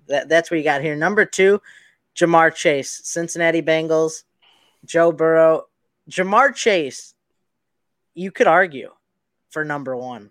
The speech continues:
I could argue Ja'Marr Chase could be number one. He's got a higher upside, in my opinion, getting to play with Joe Burrow and the Cincinnati Bengals compared to my number one.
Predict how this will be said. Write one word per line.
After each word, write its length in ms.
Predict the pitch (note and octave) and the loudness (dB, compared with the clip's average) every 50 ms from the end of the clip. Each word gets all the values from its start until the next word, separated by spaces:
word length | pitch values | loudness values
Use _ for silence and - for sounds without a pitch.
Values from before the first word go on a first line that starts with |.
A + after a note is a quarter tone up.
| _ _ _ | _ _ _
I 200 | - C3 D#3 D#3+ | -8 -6 -6 -6
could 180 | - - - | -4 0 0
argue 320 | G3+ E3 F3 F3 D#3 D#3 D3 | 2 2 2 0 -2 -6 -12
Ja'Marr 380 | C3+ C#3+ C#3+ C#3+ C#3+ C#3+ C3+ | -12 -12 -10 -8 -8 -8 -10
Chase 320 | - D3 C#3 C3+ C3+ - _ _ _ _ _ _ _ _ _ - | -10 -10 -10 -10 -10 -14 _ _ _ _ _ _ _ _ _ -6
could 160 | - F#3 E3+ | -4 -4 -2
be 120 | D#3 E3 D#3 | -2 -6 -4
number 280 | D3+ D3 D3 C3+ C#3 | -4 -6 -6 -4 -6
one. 160 | C3 C3 C3+ B2+ | -6 -6 -8 -10
He's 180 | D3 F3+ F#3 | -10 -12 -6
got 160 | - G#3 F#3+ | -2 0 0
a 80 | E3+ C#3+ | 0 2
higher 300 | C#3 D#3+ D#3+ D#3 C#3 C3 | 2 2 2 2 2 0
upside, 440 | C3 E3+ F#3+ - - D3+ C3+ C3 B2 | -2 -4 -4 -4 -4 -4 -4 -4 -4
in 80 | B2+ | -8
my 180 | B2+ B2 A#2+ A#2+ | -12 -10 -10 -12
opinion, 360 | A2+ - - C3 C3 C3 C3+ | -12 -12 -14 -16 -14 -16 -16
getting 220 | B2+ C3+ C3+ C3+ C3 | -16 -14 -14 -14 -16
to 80 | B2 | -14
play 160 | - C#3 C3 | -10 -8 -8
with 100 | C3 B2+ | -8 -8
Joe 200 | A#2+ - C3+ C3 | -8 -8 -8 -8
Burrow 360 | B2 C3 C3+ C3+ C3 C3 C3 B2 _ _ _ - _ _ _ - - | -6 -6 -4 -4 -4 -6 -8 -10 _ _ _ -20 _ _ _ -16 -10
and 200 | D#3 D#3+ D#3 D#3 | -8 -8 -8 -8
the 60 | C#3+ | -8
Cincinnati 540 | - - D#3 D3+ - D3 D3 C#3 C#3 C3+ C3+ | -10 -10 -12 -14 -12 -10 -10 -8 -8 -8 -10
Bengals 360 | B2+ C#3+ C#3+ C#3+ C#3 C3 - | -10 -10 -10 -8 -10 -10 -10
compared 300 | - C#3+ - E3 D#3+ D3+ | -12 -12 -4 -2 -2 -2
to 60 | C#3 C3 | -2 -4
my 220 | B2+ B2+ D3+ F#3+ | -4 -2 -2 -2
number 320 | G3+ - C#3+ C3+ C3 C3 | -2 -2 -4 -4 -4 -6
one. 260 | B2 B2+ B2+ C3 C#3+ | -6 -6 -8 -10 -12